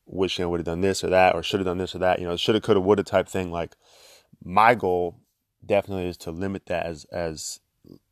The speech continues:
much as I can, as little as possible, to have those thoughts or those feelings of, of, of, you know, regretting or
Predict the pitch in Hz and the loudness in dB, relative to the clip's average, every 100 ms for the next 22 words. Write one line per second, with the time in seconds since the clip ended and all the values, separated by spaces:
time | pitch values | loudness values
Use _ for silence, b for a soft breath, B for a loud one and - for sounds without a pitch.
0 | _ - 95 101 - 90 92 92 92 82 | _ -10 2 2 2 2 2 0 -6 -6
1 | 80 98 95 - 92 95 92 85 82 92 | -2 0 0 0 2 2 -2 -4 0 2
2 | 90 85 90 85 - b b b b - | 2 0 -4 -4 -12 b b b b 4
3 | 101 92 95 90 - 101 95 85 90 82 | 6 6 2 -8 -6 -6 -6 -6 -10 -10
4 | _ 92 85 80 _ 98 87 80 76 - | _ -12 -12 -16 _ -6 -4 -4 -12 -20
5 | _ _ _ 98 82 90 85 98 98 92 | _ _ _ -10 -6 -6 2 4 4 4
6 | 90 90 87 | -4 -6 -6